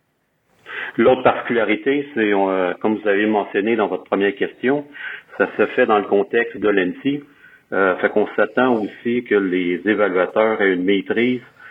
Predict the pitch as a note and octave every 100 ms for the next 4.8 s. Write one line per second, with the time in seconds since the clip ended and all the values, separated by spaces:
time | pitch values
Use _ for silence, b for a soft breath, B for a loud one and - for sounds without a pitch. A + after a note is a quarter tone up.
0 | B B - F2+ F2 F2 E2+ E2+ E2+ E2
1 | F2+ G#2 G#2 F#2+ F2+ E2+ E2+ E2 E2+ F#2
2 | - - F#2+ A2 A2 G2+ F2+ F2 E2 E2+
3 | F#2 F#2 - A#2+ G#2+ - G2 F#2+ F2+ A2+
4 | A#2+ G#2+ F#2 F#2+ E2+ G#2+ A#2 -